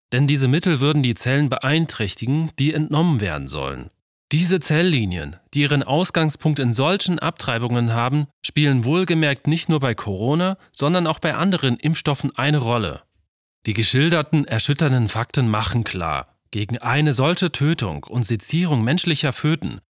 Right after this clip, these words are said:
gerade so, als ob sie nichts anderes als besondere Laborratten wären, sind schwere ethische Bedenken anzumelden.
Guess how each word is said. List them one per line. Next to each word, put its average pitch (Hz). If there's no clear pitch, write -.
gerade 143
so, 143
als 110
ob -
sie -
nichts 123
anderes 135
als 120
besondere 123
Laborratten 98
wären, 120
sind 85
schwere 143
ethische 127
Bedenken 127
anzumelden. 71